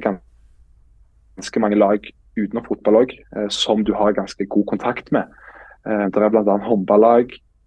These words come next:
eh, judo, vektløfting og volleyball. Eh, så du får på en måte, eh,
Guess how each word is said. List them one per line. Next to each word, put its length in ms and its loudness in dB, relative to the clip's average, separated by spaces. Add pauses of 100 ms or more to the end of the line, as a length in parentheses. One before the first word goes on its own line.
(160)
eh, 320 -8
judo, 880 4
vektløfting 720 -2
og 160 0
volleyball. 460 4 (420)
Eh, 260 -6 (140)
så 160 -8
du 20 -8
får 220 2
på 80 -6
en 60 2
måte, 100 -6 (1600)
eh, 160 -2